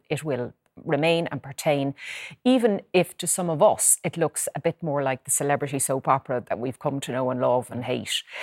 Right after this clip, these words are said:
Uh, so I, I think fine for the time being. There, nobody does pageantry on these occasions quite like them, and, um, a-, and people tuned into the spectacle.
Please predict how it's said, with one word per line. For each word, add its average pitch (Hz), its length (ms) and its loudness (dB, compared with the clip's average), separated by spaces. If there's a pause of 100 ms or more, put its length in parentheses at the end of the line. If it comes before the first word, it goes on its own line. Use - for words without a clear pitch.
(280)
Uh, 139 360 4
so 143 400 2 (260)
I, 214 220 4
I 214 100 6
think - 320 -4
fine 240 320 4
for 214 140 -4
the 165 100 -6
time 147 260 -2
being. 143 460 0
There, 151 220 2 (100)
nobody 185 340 2
does 151 140 -2
pageantry 151 560 0
on 131 120 0
these 127 200 -2
occasions 123 560 -4
quite 135 300 -2
like 135 240 0
them, 175 220 -8 (100)
and, 156 480 -2
um, 143 500 0 (220)
a-, 165 180 2
and 160 340 -2 (120)
people 190 240 -2
tuned 190 260 -2
into 180 180 -4
the - 120 -6
spectacle. - 480 -4